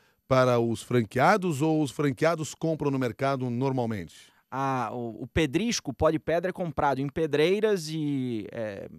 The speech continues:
Speaker 2: é uma commodity. É oferta
Speaker 1: Hum.
Speaker 2: abundante em alguns estados. Do Acre a Porto Alegre vai encontrar centenas de pedreiras que podem,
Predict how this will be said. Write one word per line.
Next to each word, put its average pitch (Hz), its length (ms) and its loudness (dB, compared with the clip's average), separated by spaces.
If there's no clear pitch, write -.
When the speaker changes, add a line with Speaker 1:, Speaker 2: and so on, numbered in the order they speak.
Speaker 2:
é 92 120 -8
uma 117 160 -8
commodity. 156 800 -2
É 85 300 -14
oferta 151 560 0
Speaker 1:
Hum. 175 40 4
Speaker 2:
abundante 165 720 -2
em 214 60 -6
alguns 156 380 -2
estados. 156 640 -4
Do 113 180 -4
Acre 139 320 -2
a 104 60 -4
Porto 131 300 -10
Alegre 135 380 -4
vai 127 160 -6
encontrar 127 720 -4
centenas 165 680 -2
de 123 80 -4
pedreiras 135 640 -4
que 165 120 -6
podem, 175 560 2